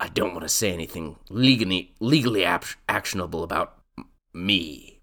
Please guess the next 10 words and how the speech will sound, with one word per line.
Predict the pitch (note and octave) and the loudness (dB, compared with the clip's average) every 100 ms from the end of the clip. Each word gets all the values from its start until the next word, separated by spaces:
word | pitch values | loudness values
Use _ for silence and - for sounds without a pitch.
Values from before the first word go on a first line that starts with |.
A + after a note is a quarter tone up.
| _ | _
ab-, | D2 D2+ | -6 -2
about | E2+ F#2 G#2 | 0 2 2
myself, | F#2+ - - D#2+ - - - - - _ | 2 0 0 -2 -4 -10 -14 -16 -20 _
because | F2 D#2 D#2+ D#2 | -6 -4 -6 -2
that | D#2+ C2+ | -2 -2
would | D2+ - - _ - | -8 -12 -20 _ -2
be | F2 D#2+ D#2 - - - A1 | -2 -2 -8 -14 -20 -20 -8
libel. | D#2+ D#2 - G#1+ G1+ - _ - | -2 0 0 -6 -12 -16 _ 0
But | F#2+ D#2+ - | 2 2 -2
I'm | G2 E2+ E2+ D#2+ - | -2 0 -2 -8 -12